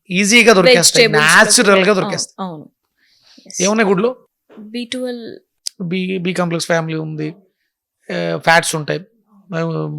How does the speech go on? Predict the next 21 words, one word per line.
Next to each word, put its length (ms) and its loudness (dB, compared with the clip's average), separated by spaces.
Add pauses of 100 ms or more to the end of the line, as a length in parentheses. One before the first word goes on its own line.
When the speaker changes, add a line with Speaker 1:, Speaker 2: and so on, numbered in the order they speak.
(120)
Speaker 1:
లోపల 280 0
ఉన్నటువంటి 460 -2
దాంట్లో 340 -4
ఫ్యాట్ 280 2
ఉంటుందని 360 -6
చెప్తారు. 380 -14 (500)
ఇవన్నీ 240 -4
మనకు 200 -6
బయట 220 -6
కూడా 240 -10
చాలా 140 -8
హెవీగా 540 -8 (480)
అద్భుతమైనటువంటి 1040 -2 (320)
గుడ్ 180 0 (160)
ఫ్యాట్, 280 4 (920)
కౌ 140 6
ఘీ, 240 -6 (440)
Speaker 2:
అవును. 360 -8 (240)
Speaker 1:
బ-, 420 2 (260)
బఫెలో 340 4
ఘీ, 240 -2